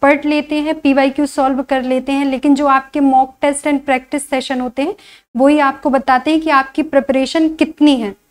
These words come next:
कई बार पीवाईक्यू को जब हम दो बार या तीन बार सॉर्ट आउट करते हैं तो उनके जो आंसर्स हैं वो हमें याद हो जाते हैं, लेकिन mock test and practice session जो है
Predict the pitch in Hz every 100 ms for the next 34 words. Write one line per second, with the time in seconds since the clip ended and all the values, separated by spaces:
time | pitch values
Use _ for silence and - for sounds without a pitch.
0 | _ - 285 294 320 320 302 302 302 320
1 | 311 320 302 294 240 254 262 277 277 285
2 | 285 262 262 262 254 - 254 254 254 254
3 | 240 220 269 262 262 294 269 269 262 302
4 | 302 277 269 269 302 294 311 302 302 311
5 | 330 277 262 262 247 226 208 202 226 220
6 | - - 269 285 311 247 262 269 - 320
7 | 320 - 320 311 262 254 302 320 320 -
8 | 285 320 311 330 320